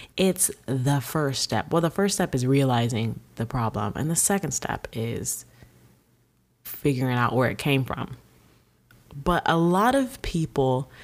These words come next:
use that as the last step. It's not an excuse to not change, you know? It's not like, "Oh, well, I've been like that.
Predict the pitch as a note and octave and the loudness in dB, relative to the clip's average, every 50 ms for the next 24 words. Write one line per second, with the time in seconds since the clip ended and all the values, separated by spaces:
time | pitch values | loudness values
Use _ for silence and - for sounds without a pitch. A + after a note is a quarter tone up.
0 | - - - - - - - D3+ G3+ B3+ D4 B3+ E3 C#3 C#3 C3 C3+ - - A2+ | -20 -20 -20 -20 -20 -10 -2 0 2 2 2 2 2 2 2 2 2 2 2 2
1 | C3+ C#3 C3 B2+ C#3 A#2+ C3 E3+ G3+ A3 G#3 F#3+ - - - - C#3+ A#2+ G#2+ G#2+ | 2 2 2 0 0 0 2 2 2 2 2 2 2 2 2 2 2 2 2 0
2 | - - - - - - - - - E3+ - - F#3 G3+ C#4 F#4 D#4+ A#3+ F#3 C#3+ | -2 -6 -12 -18 -20 -20 -8 -4 -4 -2 0 2 2 4 4 4 4 4 4 2
3 | B2 - - - - - - - C3 B2 C3+ D#3 B3+ F4 A#3+ E3+ D#3 - - - | 2 2 2 2 2 2 0 -2 -2 0 2 4 4 4 4 4 4 2 2 0
4 | - - - - - - _ _ _ _ _ _ _ _ - - - C3 A#2 - | 0 -4 -10 -20 -20 -20 _ _ _ _ _ _ _ _ 0 0 2 0 0 -4
5 | - - _ _ - D3 C#3+ D3+ D#3+ D3+ - - - - - - - - D#3 F3+ | -12 -20 _ _ -4 0 2 4 4 4 2 0 -2 -4 -4 -2 0 2 2 2
6 | B2 - - - - - G#2+ B2 C3 B2+ C3+ D#3 E3+ E3+ - - - A#2 - D#3+ | 0 -2 -4 -6 -6 -2 0 2 2 2 2 0 0 -4 -4 -4 -4 -2 0 2
7 | E3+ D#3 C#3+ D#3 D3 - - D#3 E3+ D#3+ D3 C3+ A#2+ - C#3 B2+ A#2 B2 B2 C#3+ | 2 2 2 2 2 2 2 2 4 4 4 4 2 2 2 0 2 2 2 2
8 | C#3 A#2 A2+ A#2 A#2 - A2 A2+ A#2 A#2+ - | 2 2 2 0 -2 -2 -4 -2 -2 -4 -6